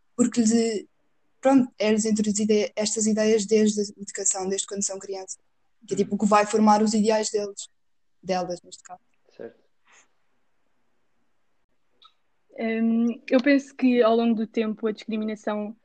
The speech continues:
Speaker 3: salarial entre os homens e as mulheres, ah, tenha vindo a reduzir. Ah, por exemplo, a minha mãe trabalha na Danone, que é uma rede de indústria alimentar, hum,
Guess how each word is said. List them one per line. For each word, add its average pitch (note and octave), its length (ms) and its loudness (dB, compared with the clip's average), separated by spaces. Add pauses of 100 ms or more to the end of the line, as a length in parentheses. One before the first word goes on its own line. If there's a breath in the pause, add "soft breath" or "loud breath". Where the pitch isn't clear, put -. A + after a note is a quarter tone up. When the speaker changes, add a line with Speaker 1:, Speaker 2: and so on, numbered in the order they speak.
(120)
Speaker 3:
salarial G#3+ 580 2
entre G#3 580 -4 (320)
os A3 140 -4
homens G#3 320 -4
e G#3+ 40 -2
as G3+ 100 -6
mulheres, G3+ 340 -6 (800)
ah, A3 340 2
tenha A#3 300 0
vindo A3 200 0
a A3 40 -2
reduzir. G3+ 800 -6 (100)
Ah, G#3 240 -4
por G#3 120 -10
exemplo, G#3+ 200 -4
a G#3 40 -2
minha G#3+ 160 -4
mãe G#3+ 120 -6
trabalha G3+ 400 -2
na G3+ 140 -8
Danone, G3+ 500 -10 (140)
que - 80 -10
é G3+ 80 -6
uma G3 200 -12 (120)
rede F#3+ 460 -14 (420)
de G#3 240 -4
indústria G#3 680 -4
alimentar, G#3 600 -6
hum, F#3+ 840 -12